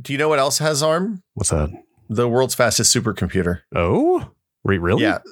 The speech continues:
Speaker 1: So supercomputers and data centers have buttloads of arm chips now.
Speaker 2: Okay. So that is a relatively recent development, right?
Speaker 1: The last five, ten years,
Speaker 2: Yeah.
Speaker 1: probably. Yeah.
Speaker 2: Yeah. Yeah.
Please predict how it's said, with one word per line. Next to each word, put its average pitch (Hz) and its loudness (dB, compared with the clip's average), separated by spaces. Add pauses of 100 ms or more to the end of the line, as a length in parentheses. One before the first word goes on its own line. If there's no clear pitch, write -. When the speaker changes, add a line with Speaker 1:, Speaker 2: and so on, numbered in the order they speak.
(140)
Speaker 1:
So 120 0
supercomputers 147 0
and 123 2
data 120 2
centers 101 2 (340)
have 107 -2
buttloads 113 0
of 98 -2
arm 101 2
chips - -2
now. 87 0 (160)
Speaker 2:
Okay. 104 2 (120)
So 127 -4
that 156 2
is 147 2
a 123 2 (420)
relatively 117 0
recent 98 0
development, 85 -2
right? 98 2 (220)
Speaker 1:
The 185 0
last 180 0
five, 123 2
ten 101 0
years, 87 2
Speaker 2:
Yeah. 92 4
Speaker 1:
probably. 80 -2
Yeah. 82 0
Speaker 2:
Yeah. 87 0 (200)
Yeah. - -2